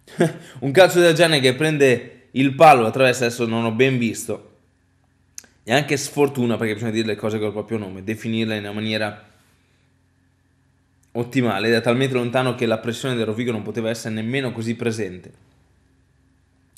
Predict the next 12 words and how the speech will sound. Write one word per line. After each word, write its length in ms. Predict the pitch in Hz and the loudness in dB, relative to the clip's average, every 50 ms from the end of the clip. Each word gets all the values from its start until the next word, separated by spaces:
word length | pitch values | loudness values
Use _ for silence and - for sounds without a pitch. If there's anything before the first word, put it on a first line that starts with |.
| - - | -10 -6
Comunque 220 | 127 147 135 156 143 | -6 -2 2 4 4
ripartiamo. 600 | 147 143 156 147 - 160 143 127 120 127 127 - - - - _ _ _ _ _ _ - - _ _ | 4 6 4 4 4 4 4 4 4 0 -4 -8 -14 -20 -20 _ _ _ _ _ _ -20 -20 _ _
Tanto 280 | - 147 139 127 165 151 | -4 -4 0 2 2 2
Rhys 360 | 160 180 220 226 214 - - | 4 4 2 0 0 2 4
Lenarduzzi 1040 | 185 175 160 175 196 202 196 190 185 165 180 175 160 - - 151 139 - - - _ _ _ _ _ _ _ _ _ _ _ _ _ _ _ _ _ _ _ _ _ _ _ _ _ _ _ _ _ _ _ _ _ _ _ _ _ _ | 4 6 6 6 6 6 6 4 4 6 4 4 4 2 -2 -6 -8 -8 -12 -20 _ _ _ _ _ _ _ _ _ _ _ _ _ _ _ _ _ _ _ _ _ _ _ _ _ _ _ _ _ _ _ _ _ _ _ _ _ _
in 180 | 131 147 156 151 | -10 -8 -8 -2
campo. 560 | 170 156 135 117 117 - 123 120 - - - _ _ _ _ _ _ _ _ _ _ _ _ _ _ _ _ _ _ _ _ _ _ _ _ _ _ _ _ _ _ _ _ _ _ _ _ _ _ _ _ _ _ _ _ _ _ _ _ _ _ _ _ _ _ _ _ _ _ _ _ _ _ _ _ _ _ _ _ _ _ _ _ _ _ _ _ _ _ _ _ _ _ _ _ _ _ - _ _ | 0 0 0 0 -2 -8 -10 -12 -14 -18 -20 _ _ _ _ _ _ _ _ _ _ _ _ _ _ _ _ _ _ _ _ _ _ _ _ _ _ _ _ _ _ _ _ _ _ _ _ _ _ _ _ _ _ _ _ _ _ _ _ _ _ _ _ _ _ _ _ _ _ _ _ _ _ _ _ _ _ _ _ _ _ _ _ _ _ _ _ _ _ _ _ _ _ _ _ _ _ -20 _ _
Al 120 | 98 98 | -14 -8
posto 220 | - 127 131 - 139 | -8 -8 -4 -2 -2
di 60 | 120 | 2
Davide 320 | 113 135 143 147 139 143 | 4 4 4 4 4 2
Duca. 420 | 135 131 120 117 120 113 - - | 2 2 0 -2 -2 -6 -6 -8